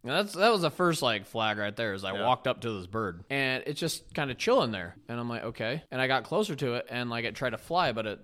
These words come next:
Speaker 1: had a bunk wing. It, it hurt itself. Somehow,
Speaker 2: Yeah,
Speaker 1: it hurt
Speaker 2: yeah.
Speaker 1: its wing. And I was like, "Oh my God, this thing's been stuck in the backyard for three days in the middle of August."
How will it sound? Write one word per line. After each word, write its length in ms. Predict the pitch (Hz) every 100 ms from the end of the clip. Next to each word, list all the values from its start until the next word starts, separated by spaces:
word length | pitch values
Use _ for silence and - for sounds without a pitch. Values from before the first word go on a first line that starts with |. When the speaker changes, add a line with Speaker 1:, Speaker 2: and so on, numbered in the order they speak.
| 107
Speaker 1:
had 120 | 110
a 60 |
bunk 300 | 98 110 107
wing. 200 | 127 127
It, 120 | 90 -
it 160 | 131 -
hurt 240 | 131 185
itself. 400 | 120 - 85 82
Somehow, 460 | - 170 185 175 104
Speaker 2:
Yeah, 160 | 104
Speaker 1:
it 100 | 92
hurt 160 | - 151
Speaker 2:
yeah. 40 |
Speaker 1:
its 100 | 131
wing. 320 | 120 120 90 92 _
And 320 | 131 135 131
I 60 | 127
was 100 | 131
like, 140 | 127 -
"Oh 120 | 147
my 120 | 143
God, 180 | 135 110
this 140 | 110
thing's 200 | - 143
been 120 | 131
stuck 400 | 104 - - 127
in 80 | -
the 80 | 117
backyard 540 | 104 113 110 101 117
for 100 | 104
three 320 | 95 - 104 107
days 220 | 110 110
in 60 |
the 60 | 98
middle 220 | 98 101
of 80 | 95 -
August." 480 | 90 104 120 -